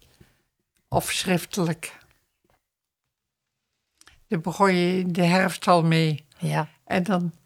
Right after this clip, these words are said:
Speaker 1: tegen die tijd, nou praat ik over dat ik als meisje werkte, hoor. Niet dat als, toen ik chef de bureau was.
Speaker 2: Jaren vijftig.
Speaker 1: Toen had ik jaren vijftig.
Speaker 2: Ja.
Speaker 1: Daar waren we heel druk mee.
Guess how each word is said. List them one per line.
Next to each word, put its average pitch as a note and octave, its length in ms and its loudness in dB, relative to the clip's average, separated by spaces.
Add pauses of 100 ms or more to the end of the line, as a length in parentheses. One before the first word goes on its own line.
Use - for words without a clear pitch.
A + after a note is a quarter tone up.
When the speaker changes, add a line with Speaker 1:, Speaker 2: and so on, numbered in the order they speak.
(640)
Speaker 1:
tegen G3 420 0
die F3 220 -4
tijd, F#3+ 340 0
nou F#3+ 180 -2
praat G3+ 420 2
ik - 180 -6
over F#3 440 -4
dat G#3 200 -6 (160)
ik - 220 -10
als - 320 0
meisje G3+ 540 4
werkte, F3+ 500 4
hoor. F3+ 360 2 (760)
Niet F#3+ 380 0
dat G3 440 -6
als, F3 200 0 (280)
toen F#3+ 220 -4
ik F3+ 160 -8
chef - 380 0
de F#3+ 140 -2
bureau F3 420 4
was. D#3+ 120 4
Speaker 2:
Jaren F#3 240 6
vijftig. - 540 4
Speaker 1:
Toen G3 100 0
had F3 240 0
ik - 240 -8 (520)
jaren F3 500 2
vijftig. E3+ 720 0
Speaker 2:
Ja. D#3 240 -12 (600)
Speaker 1:
Daar F#3+ 140 -8
waren F3 320 2
we F3+ 60 0
heel F#3 280 4
druk F#3+ 440 -2
mee. F#3+ 420 -2